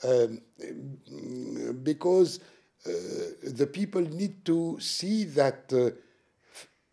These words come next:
the struggle and fighting pays.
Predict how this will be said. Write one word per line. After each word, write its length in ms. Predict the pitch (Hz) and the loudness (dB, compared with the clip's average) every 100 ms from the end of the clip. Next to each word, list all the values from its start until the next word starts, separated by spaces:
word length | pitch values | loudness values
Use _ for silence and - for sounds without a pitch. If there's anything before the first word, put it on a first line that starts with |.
| _ _ _ | _ _ _
the 180 | 120 113 | -4 -2
struggle 560 | - - 151 151 160 165 - | 0 2 4 6 4 2 -2
and 160 | 120 | -4
fighting 680 | - 127 131 131 139 135 123 _ - | -4 -4 -2 -2 -6 -6 -10 _ -2
pays. 840 | 127 82 76 78 - - - - | -2 -2 -12 -10 -8 -6 -8 -12